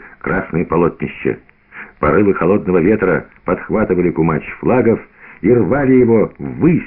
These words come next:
точно хотели показать всему городу. Но вдруг пение оборвалось, в рядах демонстрантов произошло замешательство —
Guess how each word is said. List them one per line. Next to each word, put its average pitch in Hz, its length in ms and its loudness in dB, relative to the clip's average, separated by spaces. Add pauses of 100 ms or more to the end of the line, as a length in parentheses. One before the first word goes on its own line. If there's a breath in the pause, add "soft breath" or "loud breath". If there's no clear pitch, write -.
(300 loud breath)
точно 104 320 -2
хотели 98 340 0
показать 87 540 -2
всему 82 260 -2
городу. 80 460 0 (1040)
Но 151 160 2
вдруг 180 300 2
пение 175 320 2
оборвалось, 135 520 2 (460 soft breath)
в - 80 -10
рядах 135 280 2
демонстрантов 135 840 0
произошло 107 480 -2
замешательство — 104 800 -2